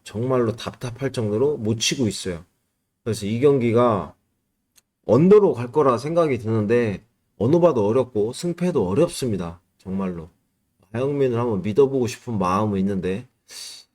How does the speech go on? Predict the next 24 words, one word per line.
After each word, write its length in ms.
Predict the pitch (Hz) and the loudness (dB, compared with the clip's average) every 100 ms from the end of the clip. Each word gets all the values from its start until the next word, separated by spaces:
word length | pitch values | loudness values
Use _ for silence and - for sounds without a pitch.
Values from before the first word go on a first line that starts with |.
| _ - | _ -6
이 100 | 110 | -2
경기가 380 | 120 117 113 101 | -2 0 0 -2
기아 360 | - 120 123 | -4 -2 -2
쪽, 420 | - 127 120 117 117 _ _ _ _ _ _ _ _ | 0 0 0 -4 -10 _ _ _ _ _ _ _ _
기아 220 | - 131 | 0 0
쪽으로 320 | 131 160 143 156 | 2 2 2 2
한 100 | 131 | 2
일점오 480 | 131 165 139 127 | 2 2 4 4
배당 320 | 160 190 170 131 | 6 4 4 0
주어지지 480 | 147 165 170 143 | 2 2 2 2
않을까요? 540 | 117 123 135 104 107 160 _ _ _ _ _ _ _ _ - | 2 0 2 2 0 -8 _ _ _ _ _ _ _ _ -8
일점오 540 | 113 110 113 101 107 | -6 -2 0 2 2
배당 340 | 113 113 107 95 | 2 2 0 -2
정도. 360 | 98 85 82 | -6 -6 -10
키움 360 | - 151 147 107 | -8 -4 -2 -2
역배일 520 | 95 - - 120 98 | -2 -4 2 2 2
건데, 460 | 98 90 107 95 76 _ _ _ _ _ | -2 -4 -4 -6 -10 _ _ _ _ _
저는 220 | 101 92 - | -4 -4 -4
키움 380 | - 170 135 | -4 -2 -2
프랜 320 | 113 180 190 180 | -2 0 2 2
정도 260 | 170 127 | -2 -2
생각을 400 | 113 151 151 113 | -4 -2 -2 0
해보고 240 | 127 160 139 | -2 -2 -6
싶습니다. 500 | - 113 98 90 | -8 -10 -10 -10